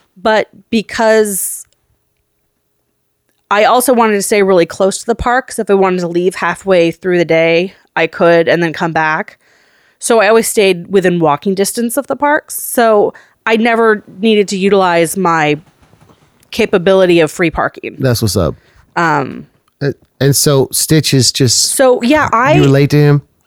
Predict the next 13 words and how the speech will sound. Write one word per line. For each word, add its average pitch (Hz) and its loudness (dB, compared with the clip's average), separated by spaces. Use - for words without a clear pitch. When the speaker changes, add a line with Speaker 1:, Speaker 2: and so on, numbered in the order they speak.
Speaker 1:
Yeah, 269 2
I, 269 0
I 220 2
was 311 4
introduced 262 0
to 240 0
Stitch, - -4
oh, 208 2
um, 185 0
about - -6
five 214 0
years 220 2
ago. 165 -2